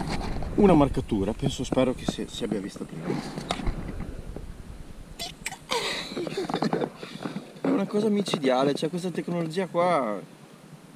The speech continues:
se sai un minimo pescare i, i persici reali, ma anche non, secondo me, un minimo, un minimo, un attimo di pratica e ti salva. È veramente, mm.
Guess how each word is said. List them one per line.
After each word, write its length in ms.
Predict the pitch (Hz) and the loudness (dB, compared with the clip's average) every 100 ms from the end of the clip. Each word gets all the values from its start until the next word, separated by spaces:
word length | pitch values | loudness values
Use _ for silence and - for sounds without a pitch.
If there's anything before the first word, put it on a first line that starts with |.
| - - - - - | -20 -20 -20 -20 -18
se 260 | - - 139 | -12 -2 -2
sai 300 | - 175 185 | 2 2 4
un 120 | 160 | 4
minimo 540 | 156 165 180 180 165 | 4 4 2 4 2
pescare 380 | 151 147 - 151 | 2 -2 0 2
i, 180 | 151 147 | 2 0
i 80 | 131 | -2
persici 440 | 120 139 151 - 147 | -2 -4 -4 -4 0
reali, 360 | 123 135 139 | 2 4 2
ma 200 | 127 120 | 2 4
anche 320 | 165 208 208 147 | 4 4 4 4
non, 420 | 131 143 143 123 | 6 4 2 0
secondo 400 | 127 95 123 113 | -2 -2 -2 0
me, 340 | 107 98 113 147 - - - - - - - - | -2 0 -2 -2 -10 -20 -20 -20 -20 -20 -18 -6
un 200 | 165 175 | -2 2
minimo, 480 | 185 214 247 240 | 4 6 6 6
un 240 | 214 208 208 | 6 6 6
minimo, 520 | 233 269 269 254 196 | 8 8 10 8 6
un 80 | 180 | 2
attimo 340 | 196 - 202 | 0 -2 -2
di 80 | 165 | -2
pratica 760 | 131 123 147 165 156 156 160 160 - - - | 0 0 0 -2 0 2 2 -2 -12 -20 -16
e 60 | - | -14
ti 140 | 117 | -10
salva. 400 | - 120 120 107 - - - - - - - | -4 0 0 0 -6 -20 -20 -20 -20 -20 -16
È 80 | - | -12
veramente, 1000 | 98 107 107 110 - 113 107 98 92 87 85 85 - - | -6 -4 -4 -8 -6 -6 -4 -6 -8 -8 -10 -12 -16 -16
mm. 300 | 98 107 95 | -12 -10 -10